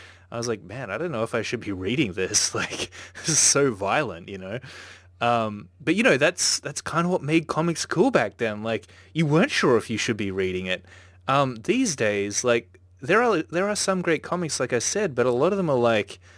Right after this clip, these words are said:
like, you'll read the story from start to finish, and, like, nothing will really happen. There won't be any form of conflict or, um, you know, inner torment or, you know, any kind of narrative where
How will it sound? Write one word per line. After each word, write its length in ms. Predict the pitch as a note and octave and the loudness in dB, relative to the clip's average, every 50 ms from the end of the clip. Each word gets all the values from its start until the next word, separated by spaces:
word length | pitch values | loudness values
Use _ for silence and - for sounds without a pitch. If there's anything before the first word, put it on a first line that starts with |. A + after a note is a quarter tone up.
| - - - - - _ _ _ - - | -20 -20 -20 -20 -20 _ _ _ -6 -6
like, 120 | A#2+ B2 | -2 0
you'll 220 | D#3 D3+ D3+ D#3 | 2 2 4 2
read 320 | C#3 B2 C3 F3 A#3+ C4 - | 2 2 2 2 2 2 0
the 80 | G#3 | 0
story 560 | - - - - - D#3 F3 A3+ A#3 D#3 A2+ G#2 | 0 0 0 0 2 4 4 6 6 4 4 0
from 180 | - A#2 A#2 | -4 -8 -6
start 280 | - - - E3+ F3 - | -6 -2 -2 -2 -2 -2
to 80 | D#3+ | -6
finish, 520 | - - - E3+ A3 G3 A#2 G2 - - - - | -6 -6 -6 -4 -4 -2 -4 -4 -6 -8 -10 -8
and, 360 | C3+ B2+ B2+ B2+ B2+ C3 - - - | -6 -4 -4 -4 -6 -6 -10 -12 -8
like, 220 | C3 C3 C3+ C3+ | -8 -8 -8 -8
nothing 480 | C3+ B2+ B2+ D3 E3+ - - F#3+ F#3 F3 | -8 -6 -4 -4 -4 -4 -4 -4 -2 0
will 140 | E3 D#3 D3 | 0 0 2
really 300 | D3+ D#3 D3 C#3+ B2 G#2+ | 2 2 2 2 2 2
happen. 440 | B2+ D3+ E3 - - G#2 F#2+ F#2+ - - - - - - - | 0 -2 -2 -2 -4 -6 -6 -6 -14 -18 -20 -20 -20 -14 -8
There 100 | - A#2+ | -4 0
won't 200 | B2 A#2+ A#2 A2 | 0 0 0 0
be 160 | B2 A#2 A#2 | -2 -2 -2
any 260 | A2 A2 G#2+ G2+ F#2 _ - - _ - | -2 -2 -4 -6 -8 _ -18 -20 _ -16
form 320 | - - D3+ C#3 A#2 A2 | -8 -4 -2 -2 0 -2
of 200 | G#2 G2 - - _ _ _ - - - | -4 -6 -8 -12 _ _ _ -20 -14 -8
conflict 840 | - - E3 F#3 F3+ - - - E3+ E3 E3 D#3+ - - - - _ _ _ - - - _ - _ - | -2 0 0 0 0 -2 -4 -2 0 0 0 0 -4 -10 -12 -12 _ _ _ -20 -20 -20 _ -20 _ -2
or, 480 | A#2 A#2 A2+ G#2+ G#2 G#2 G2+ G2+ F#2+ F2+ _ - - - _ _ _ - | 2 2 2 4 2 2 0 0 -2 -4 _ -20 -20 -20 _ _ _ -6
um, 500 | A2 G#2+ G#2 G2+ G2 F#2 F#2 F#2 - - - _ _ - - _ - _ _ - | -4 -2 -2 -2 -4 -4 -6 -10 -14 -16 -20 _ _ -20 -20 _ -20 _ _ -14
you 140 | - - B2+ | -10 -6 -2
know, 120 | B2+ A#2 A#2 A2 - | 0 0 0 0 -2
inner 340 | - C#3 D#3 D#3 D3 C#3 B2+ | 0 0 2 2 2 2 0
torment 680 | - - - C#3+ D3 D3+ D3+ E3+ F3 E3+ E3 - - B2 | -4 -6 -2 0 0 0 0 0 -2 -2 -2 -4 -2 -2
or, 240 | A2 G#2+ G2 F#2+ - - - - - - _ _ - | -2 0 -2 -4 -6 -10 -20 -20 -20 -20 _ _ -8
you 100 | - A#2 | -4 0
know, 160 | A#2+ A#2+ B2 - - - | 0 0 0 0 -4 -8
any 300 | C#3 C#3+ D#3 E3+ E3+ D3 | -6 -2 -2 -2 -2 -2
kind 340 | - - D3 C#3+ C#3 C3+ | -4 -2 -2 0 2 4
of 180 | C3 A#2 G#2+ A2+ | 4 2 2 0
narrative 800 | A#2+ A#2+ A2 A#2 A2+ B2 C#3 D#3+ F3 D#3+ - F#3+ F#3 E3 C3+ A#2+ | -4 -6 -2 0 0 2 2 0 0 -2 -4 -4 -4 -4 -2 0
where 300 | A#2 A2+ A2+ A2 G#2 | 0 2 2 0 -2